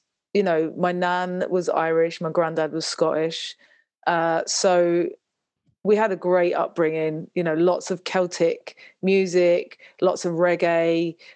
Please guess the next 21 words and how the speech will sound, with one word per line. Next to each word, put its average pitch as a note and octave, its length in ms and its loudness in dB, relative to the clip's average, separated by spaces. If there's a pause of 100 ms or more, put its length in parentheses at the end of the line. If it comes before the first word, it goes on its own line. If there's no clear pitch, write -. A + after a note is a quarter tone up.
(240)
So - 120 -4
music G#3 300 2
was F3+ 160 -2
always, F3+ 360 2 (140)
um, E3+ 280 -2
an E3+ 100 0
amazing E3 640 -2
influence E3+ 580 -4
in D#3+ 60 -6
my D3+ 100 -2
life. E3+ 540 -4 (1120)
But F#3+ 220 2
then F3 500 -2 (800)
you G3 60 4
know, E3+ 320 0 (120)
I F3 120 2
went F3 240 -2
to F#3 80 -10
a F3 160 -10
Catholic - 340 -6
school F#3+ 680 0